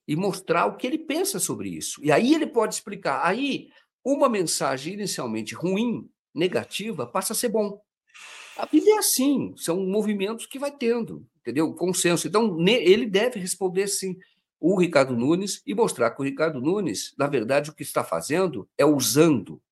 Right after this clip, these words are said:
veja bem, ah, uma mensagem que é uma mensagem que você pode dizer que é coerente com a verdadeira fé cristã,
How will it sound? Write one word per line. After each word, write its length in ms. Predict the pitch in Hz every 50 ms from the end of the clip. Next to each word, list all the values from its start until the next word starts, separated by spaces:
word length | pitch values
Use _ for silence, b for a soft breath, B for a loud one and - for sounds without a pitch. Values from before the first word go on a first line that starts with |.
| _ _ _ _ _ _ _ _ _ _ _
veja 220 | 82 90 104 143
bem, 260 | 156 165 139 92 - - _ _ _ _ _ _ _ _ _ _ _ _ _ _ _ _ _ _ _ _ _ -
ah, 680 | 107 120 123 127 131 123 123 123 113 113 113 - - -
uma 200 | 139 160 170 160
mensagem 840 | 160 139 123 120 - - - 110 98 95 92 - - 101 80 82
que 240 | - - 139 123 123
é 40 | 139
uma 140 | 156 156 131
mensagem 760 | 113 107 104 - - - 107 107 107 98 - 104 92 80 78 - _ _ _ _ _ _ _ _ _ _ _ _ _ _ _ _ _ _
que 260 | - 160 151 - - _
você 300 | - 143 139 135 - 143
pode 320 | - - 139 135 131 120 113
dizer 240 | 107 104 117 139
que 100 | 139 -
é 40 | 104
coerente 640 | - - 143 123 113 104 117 147 180 196 196 - -
com 440 | - _ - 123 113 117 107 - - -
a 80 | 110
verdadeira 760 | 110 113 131 135 135 127 117 101 98 107 151 185 202 214 156 113
fé 200 | - - 113 92
cristã, 580 | - - 90 - - - - - 107 139 151